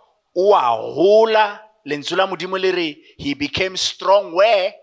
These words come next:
In spirit. He became strong in spirit. He was filled with what? Wisdom. And the grace of God was upon him. Stop and think. Just pause a min-,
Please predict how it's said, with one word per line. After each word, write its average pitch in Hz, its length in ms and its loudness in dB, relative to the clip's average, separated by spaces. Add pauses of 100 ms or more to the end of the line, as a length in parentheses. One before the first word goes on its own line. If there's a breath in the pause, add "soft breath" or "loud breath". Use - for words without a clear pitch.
(360)
In 220 500 -4
spirit. - 920 -8 (1400 loud breath)
He 156 160 -2
became 180 440 -2
strong 220 520 0
in 202 160 -2
spirit. 151 760 -2 (520 loud breath)
He 151 120 -4
was 147 280 0
filled 196 340 0
with 175 180 2
what? 185 400 2 (400)
Wisdom. 151 680 -2 (580 loud breath)
And 285 180 0
the 170 100 0
grace 262 460 0
of 196 200 -4
God 190 320 4 (460)
was 156 600 -2 (280)
upon 175 320 0
him. 120 240 -12
Stop - 340 -2
and 156 120 0
think. - 340 -4 (1200)
Just 196 240 -6
pause 180 220 0
a 147 40 -6
min-, 135 200 -10